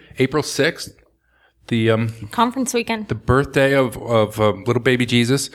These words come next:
Speaker 1: We'll be right here at ten thirty, um, coffee. And, and for those who are interested in volunteer opportunities, um, in any of the aspects we have, we'll be talking about some of those opportunities.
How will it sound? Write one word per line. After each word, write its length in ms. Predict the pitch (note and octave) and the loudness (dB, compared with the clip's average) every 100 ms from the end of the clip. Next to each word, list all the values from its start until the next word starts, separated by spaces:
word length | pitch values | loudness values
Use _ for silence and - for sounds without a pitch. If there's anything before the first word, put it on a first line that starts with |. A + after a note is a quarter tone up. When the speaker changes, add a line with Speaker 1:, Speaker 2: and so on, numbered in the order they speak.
| - - - | -18 -14 -4
Speaker 1:
We'll 80 | B2 | 0
be 100 | B2 | 2
right 260 | B2 E3 | 2 2
here 220 | D3+ D3+ | 2 0
at 220 | D#3+ D3 C#3 | 2 0 0
ten 240 | C#3+ D#3+ | -2 0
thirty, 340 | D3 C#3 D3+ | 0 2 0
um, 240 | C3 B2 A#2+ | 2 2 2
coffee. 560 | B2+ B2 B2+ D3 C#3 | 2 2 2 0 -2
And, 320 | B2 A#2+ A#2 A2+ | 0 0 0 0
and 160 | A#2+ A#2+ | 0 0
for 140 | B2 | -2
those 340 | A#2 C#3+ F3 E3+ | 0 2 2 0
who 80 | C#3+ | -2
are 80 | |
interested 320 | B2+ C3 - A#2+ | -2 -4 -4 -4
in 240 | A#2 A2 - _ - | -6 -8 -12 _ -2
volunteer 460 | A#2+ C#3+ C3+ B2+ | 2 2 2 0
opportunities, 960 | A2+ A#2 A#2 - D#3+ D3+ A#2+ A2+ G#2+ - - - - - | 2 0 0 0 0 2 2 2 0 -4 -14 -20 -20 -8
um, 280 | A2 A2 G#2+ A#2 | -2 0 0 -2
in 140 | A#2+ | 0
any 180 | B2+ D3 | 2 2
of 100 | B2+ | 2
the 140 | A#2+ | 2
aspects 460 | A2 A2+ - A#2 - | 2 0 0 -2 -2
we 80 | G2+ | -6
have, 340 | - G#2+ G2+ | 0 2 2
we'll 80 | G2 | 0
be 120 | G2+ | -4
talking 340 | G#2 G#2 G#2 G#2 | -4 -4 -4 -4
about 140 | F#2+ | -6
some 140 | - G2+ | -4 -4
of 40 | |
those 100 | F#2+ | 0
opportunities. 720 | F#2+ - - G2 F2 E2 - | 0 0 -2 -2 -2 -6 -10